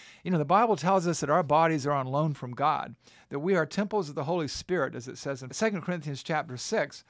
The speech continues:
and we need to take that responsibility seriously. And so we should be making religious exemptions. We should be accepting health exemptions, and we should not be discriminating against these people.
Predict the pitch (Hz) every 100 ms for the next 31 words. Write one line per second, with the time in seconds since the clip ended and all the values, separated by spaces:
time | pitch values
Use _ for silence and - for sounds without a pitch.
0 | - - - - - 160 160 262 277 185
1 | 175 - 185 - 165 - 139 - 160 151
2 | 147 131 156 151 131 123 - - - 208
3 | 220 139 - 120 - 139 _ _ _ _
4 | _ _ - - _ - 160 220 175 -
5 | - _ - - _ _ _ - 135 208
6 | - 233 190 233 220 254 - 165 135 143
7 | 139 127 - 123 131 120 - 120 139 165
8 | - 208 175 208 190 - 214 - 143 123
9 | - - - 156 147 131 131 127 - 127
10 | 131 151 143 185 185 190 160 175 170 -
11 | - 185 202 208 147 131 127 123 120 120
12 | - 123 - 170 165 131 127